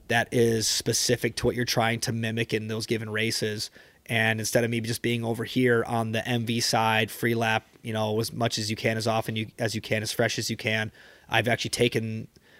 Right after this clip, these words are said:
that relative chunk out and I've plugged it in with rhythm, timing, shapes, and some, uh, longer workouts,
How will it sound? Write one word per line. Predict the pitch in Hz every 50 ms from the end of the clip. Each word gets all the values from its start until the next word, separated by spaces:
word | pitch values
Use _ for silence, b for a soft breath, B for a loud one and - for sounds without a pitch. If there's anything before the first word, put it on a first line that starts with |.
| b b b
that | 120 120 120 117 - _ _ -
relative | 127 123 120 117 113 - - 110
chunk | - - 120 113 113 - -
out | 110 123 120 120 117 110
and | 117 113
I've | 110 - -
plugged | - - 120 120 104 -
it | 98 - -
in | 120 123 123 120 117 117 113 - B B B B B B B
with | 123 120 120 - 127
rhythm, | 110 117 127 127 123 127 127 113 113 95
timing, | - - 127 120 123 120 120 117 113
shapes, | 110 - - - 117 117 117 113 - -
and | 110 117 -
some, | - 117 113 113 110 107 107 117 - b b b b b b b b -
uh, | 110 107 107
longer | 101 110 113 123 123 123 123 127 127 120 120 120 120 117 113 110 110 107 b b b b b b b b b b -
workouts, | 104 104 107 120 127 135 - - 123 117 107 - - - - - -